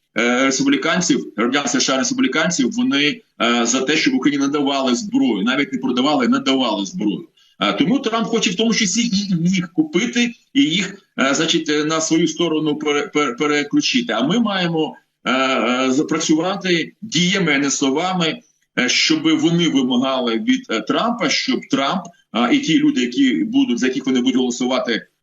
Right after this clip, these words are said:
на тих самих округах, там, е, в тому самому штаті Мен, де є про-, е, проблеми у американців, е, в тій самій Флориді,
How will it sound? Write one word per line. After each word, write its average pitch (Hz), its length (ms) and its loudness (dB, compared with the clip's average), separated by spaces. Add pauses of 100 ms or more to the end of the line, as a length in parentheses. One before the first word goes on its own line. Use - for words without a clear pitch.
на 120 100 2
тих 143 140 2
самих 117 300 0
округах, 151 580 -2
там, 107 300 -2 (240)
е, 104 200 2
в 107 220 2
тому 120 160 0
самому 120 420 2
штаті 110 280 -4
Мен, 170 380 2
де 139 140 0
є 139 100 2
про-, - 260 -6
е, 123 220 -2
проблеми 135 400 0
у - 20 2
американців, 120 840 0 (200)
е, 101 80 -2
в 95 40 -4
тій - 100 2
самій 151 220 2
Флориді, 147 880 2